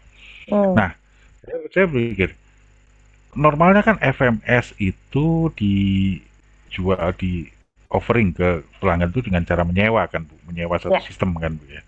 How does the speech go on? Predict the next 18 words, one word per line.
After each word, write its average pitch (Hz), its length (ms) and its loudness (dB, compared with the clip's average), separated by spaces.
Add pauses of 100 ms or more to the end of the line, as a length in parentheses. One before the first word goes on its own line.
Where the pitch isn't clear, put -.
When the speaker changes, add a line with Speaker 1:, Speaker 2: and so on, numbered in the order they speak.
(180)
Speaker 1:
Ya. 175 220 0
Speaker 2:
Itu, 160 80 4 (100)
itu 170 160 2
wajar 120 540 0 (160)
di 98 80 -2
mana-mana. 87 340 -2 (640)
Nah, - 240 0
kami 156 240 0
melihat, 143 320 2 (480)
oke, 139 260 0 (800)
ya 120 240 2
di 113 80 0
sini 127 160 0
kami 170 240 4
kan 202 260 2
sebagai 117 380 0
konsultan, 117 480 2
Bu, 92 60 -8